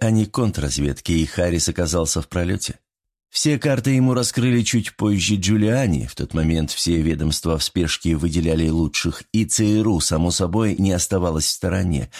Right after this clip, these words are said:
От разведки подключился лично директор Смит и его отдел, включая пешку Джулиани,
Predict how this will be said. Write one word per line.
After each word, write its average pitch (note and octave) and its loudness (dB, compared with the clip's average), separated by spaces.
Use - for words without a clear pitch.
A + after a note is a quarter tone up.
От - -4
разведки G#2+ 0
подключился A2+ 0
лично A2 0
директор G#2+ 0
Смит B2 0
и G#2+ 4
его G2+ 2
отдел, G2 0
включая A2+ 0
пешку G#2 -2
Джулиани, F#2 -2